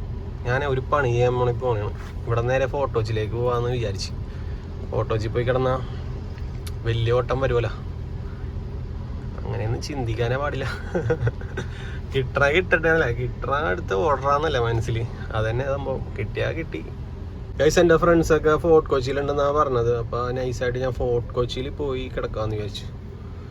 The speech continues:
മീൻസ് വണ്ടി ഇടാന്നുണ്ടോ കിടക്ക കിടക്കാന്ന് ഉദ്ദേശിക്കണേ ഈ പറയുന്നത്. <laughs> ഞാൻ ഉദ്ദേശിക്കണത്. അപ്പൊ ആ വണ്ടി അവിടെ കൊണ്ടിടാന്ന് വിചാരിച്ച്, ആ, അവിടുന്ന് ഓട്ടം കിട്ടുമെന്നുള്ള പ്രതീക്ഷ. ഇവിടെ ഞാൻ വന്നിട്ട് ഇപ്പൊ പത്ത് മിനിറ്റ് ഒന്നും ആയിട്ടില്ല.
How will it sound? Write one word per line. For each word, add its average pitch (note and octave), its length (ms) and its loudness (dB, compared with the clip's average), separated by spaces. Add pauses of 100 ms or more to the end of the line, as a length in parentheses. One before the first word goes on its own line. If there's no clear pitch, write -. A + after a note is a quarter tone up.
(340)
മീൻസ് B2 280 -2
വണ്ടി A2+ 320 0
ഇടാന്നുണ്ടോ B2+ 480 -2
കിടക്ക G#2+ 380 -6
കിടക്കാന്ന് A2 440 -2
ഉദ്ദേശിക്കണേ G2+ 600 -4
ഈ F#2+ 40 -6 (120)
പറയുന്നത്. F#2+ 640 -8 (100)
<laughs> A#2+ 200 0
ഞാൻ A#2 220 0
ഉദ്ദേശിക്കണത്. A2+ 600 -2 (1120)
അപ്പൊ B2+ 260 4
ആ D3 100 2
വണ്ടി C#3 300 0
അവിടെ D3+ 160 4
കൊണ്ടിടാന്ന് D3 420 4
വിചാരിച്ച്, C3+ 300 0
ആ, B2+ 1160 -2
അവിടുന്ന് B2 640 0
ഓട്ടം C3 200 0
കിട്ടുമെന്നുള്ള C3 680 0
പ്രതീക്ഷ. C3 420 -4 (720)
ഇവിടെ A2+ 240 2
ഞാൻ B2+ 100 2
വന്നിട്ട് C3+ 280 0
ഇപ്പൊ C3+ 240 -2
പത്ത് - 180 -4
മിനിറ്റ് C3+ 260 -2
ഒന്നും D3+ 160 0
ആയിട്ടില്ല. D3+ 360 0